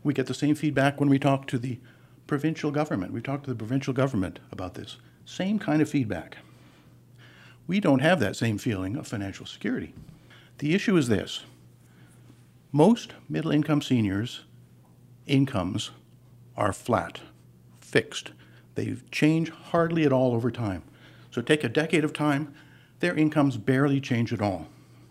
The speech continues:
But while the incomes don't change, the costs and taxes associated with living in their homes are skyrocketing. Let me give you a couple of examples.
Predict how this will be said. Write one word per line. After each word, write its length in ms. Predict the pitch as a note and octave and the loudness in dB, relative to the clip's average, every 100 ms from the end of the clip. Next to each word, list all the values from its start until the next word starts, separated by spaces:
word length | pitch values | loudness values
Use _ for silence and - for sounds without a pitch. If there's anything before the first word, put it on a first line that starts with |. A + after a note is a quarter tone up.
| - - _ _ _ - - - - - | -20 -20 _ _ _ -20 -20 -20 -20 -10
But 60 | C3+ | -2
while 160 | C3 | 2
the 100 | B2 | 4
incomes 320 | A3+ G#3+ C#3+ | 6 6 4
don't 200 | A2+ G#2 | 4 2
change, 440 | - G2+ F2 B2+ - - - - - - - - | 2 -2 -2 -6 -8 -20 -20 -20 -20 -20 -20 -12
the 100 | C3 | -10
costs 640 | C3+ E3+ F3 G3 - - - | -4 0 0 -2 -8 -16 -6
and 220 | C3 A#2 | -4 -2
taxes 680 | D#3 F#3+ - G2 G2 - - - - - - | -2 -4 -6 -10 -10 -14 -18 -20 -20 -12 -10
associated 540 | - E3 F#3 A#2 A2+ | -2 0 0 0 -2
with 100 | A#2+ | -2
living 300 | C3+ D3 D#3 | 0 2 2
in 100 | C#3 | 0
their 140 | B2 | 0
homes 440 | A#2 C#3+ G#2+ B2+ - - _ - - - | 0 0 0 -4 -8 -16 _ -20 -20 -10
are 160 | C3 B2+ | -6 -6
skyrocketing. 800 | - - C#3+ A2+ F2+ - D#2+ D2 - - - - - - - - - | -8 0 2 4 0 -2 -8 -12 -20 -20 -20 -20 -20 -20 -20 -20 -4
Let 100 | C3 | -2
me 60 | |
give 120 | D3+ D#3 | 2 2
you 40 | |
a 40 | |
couple 200 | D3+ D3+ | 2 0
of 60 | D#3 | 0
examples. 600 | C#3 D#3 D#3 - - - | 0 0 0 -4 -14 -18